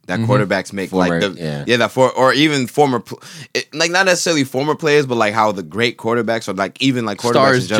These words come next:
Speaker 2: generally
Speaker 3: It's
Speaker 2: don't.
Speaker 3: usually the backup quarterback,
Speaker 1: It's usually
Speaker 3: right?
Speaker 1: the
Speaker 3: Like
Speaker 1: backup
Speaker 3: Doug
Speaker 1: quarterbacks,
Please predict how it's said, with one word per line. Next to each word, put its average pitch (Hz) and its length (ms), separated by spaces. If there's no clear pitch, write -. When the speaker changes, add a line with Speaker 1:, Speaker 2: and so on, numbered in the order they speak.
Speaker 2:
generally 110 240
Speaker 3:
It's 107 80
Speaker 2:
don't. 110 160
Speaker 3:
usually 143 200
the 110 100
backup 139 420
quarterback, 92 440
Speaker 1:
It's 190 80
usually 196 180
Speaker 3:
right? - 80
Speaker 1:
the - 60
Speaker 3:
Like - 100
Speaker 1:
backup 202 180
Speaker 3:
Doug - 80
Speaker 1:
quarterbacks, - 20